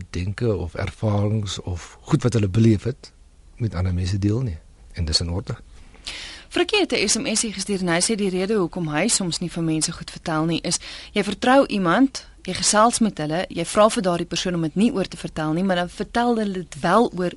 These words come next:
Speaker 2: met 'n stertjie nog daarbey. Kan dit 'n rede wees vir hoekom mense nie wil praat nie?
Speaker 1: Iemand het my vandag so 'n storie vertel wat met hom gebeur het in die werksplek. So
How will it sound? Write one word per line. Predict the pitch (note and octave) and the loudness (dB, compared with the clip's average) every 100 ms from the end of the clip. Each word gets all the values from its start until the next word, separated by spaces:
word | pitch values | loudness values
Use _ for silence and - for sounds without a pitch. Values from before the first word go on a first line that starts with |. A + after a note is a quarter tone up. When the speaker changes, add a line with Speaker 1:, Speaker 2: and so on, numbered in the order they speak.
| - | -4
Speaker 2:
met | F3 G3 - | -2 0 -2
'n | |
stertjie | - A3 G3+ G3 F#3 | 0 0 0 0 -2
nog | E3 - | -2 -2
daarbey. | E3 D3+ F3 C#3+ - - - - | -4 2 2 2 -2 -14 -16 -4
Kan | A#3 | 2
dit | G3 | 2
'n | B3 | 2
rede | A#3+ A#3+ A#3 | 0 0 0
wees | A3+ - | -2 -2
vir | A3+ | -4
hoekom | A3 G#3+ | -4 -4
mense | G#3 G#3+ | -2 -2
nie | G#3 | -4
wil | G#3 | -6
praat | G#3 G#3+ - | -6 -6 -6
nie? | C#4 - - | -6 -6 0
Speaker 1:
Iemand | B2 A2 | 2 4
het | G2 | 2
my | F2+ F2 | 2 0
vandag | E2+ E2 C3+ - | 0 4 4 2
so | - F2 | -8 -8
'n | |
storie | - E2 D#2+ | -6 -6 -6
vertel | F2 G2+ E2 | -6 -4 -4
wat | E2 E2 | -6 -8
met | - | -12
hom | D#2 | -10
gebeur | E2+ D#2 D2 | -8 -6 -6
het | - - - - - - - | -10 -14 -16 -20 -20 -20 0
in | G#2+ | 4
die | G2 | 4
werksplek. | F2 F2 - E2 - - - - | 4 0 -4 -6 -8 -12 -16 -12
So | - - F#2+ | -6 0 0